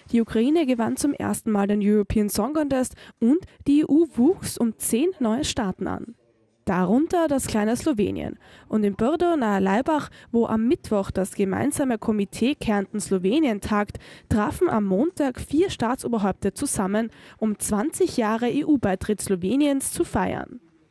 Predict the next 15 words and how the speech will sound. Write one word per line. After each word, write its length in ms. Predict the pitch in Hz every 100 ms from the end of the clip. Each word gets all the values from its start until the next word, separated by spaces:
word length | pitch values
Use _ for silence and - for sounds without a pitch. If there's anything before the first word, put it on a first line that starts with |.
| _ -
Die 180 | 254 262
Gespräche 760 | 277 311 - 196 190 208 185 180
zwischen 320 | - 190 202
Sloweniens 680 | - 190 180 185 262 226
Präsidentin 720 | - 208 202 190 190 254 247 220
Nataša 640 | 214 202 - 190 220 302 262
Pirc-Musa, 800 | - 214 - 208 262 320 294 262 - - - -
Italiens 580 | 220 214 196 262 269
Präsident 540 | - 226 208 202 196 190
Sergio 420 | - 190 226 247
Mattarella, 800 | 214 196 - 196 190 247 311 285 - - -
Kroatiens 600 | - 214 202 - - 254
Präsident 560 | - 220 208 202 190 190 -
Zoran 680 | - - 233 311 262 226
Milanovic, 760 | 214 202 190 269 320 269 262 -